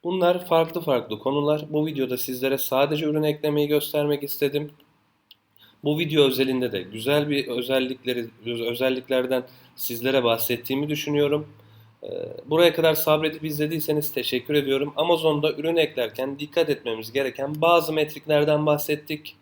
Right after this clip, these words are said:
Kanalımıza abone olmayı unutmayın. Bildirimleri açarsanız yeni bir video paylaştığımız zaman sizlerin de haberi olur arkadaşlar. Instagram'dan da bizleri takip ederseniz çok mutlu oluruz.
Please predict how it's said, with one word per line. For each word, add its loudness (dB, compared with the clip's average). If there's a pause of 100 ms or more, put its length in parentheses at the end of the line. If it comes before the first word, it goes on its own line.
(760)
Kanalımıza 2
abone 4
olmayı 4
unutmayın. -2 (140)
Bildirimleri 2
açarsanız 2
yeni 0
bir -2
video -2
paylaştığımız -2
zaman -2
sizlerin -4
de 0
haberi 2
olur 2
arkadaşlar. -2 (460)
Instagram'dan 0
da 0
bizleri 0
takip -2
ederseniz -4
çok -2
mutlu -2
oluruz. -2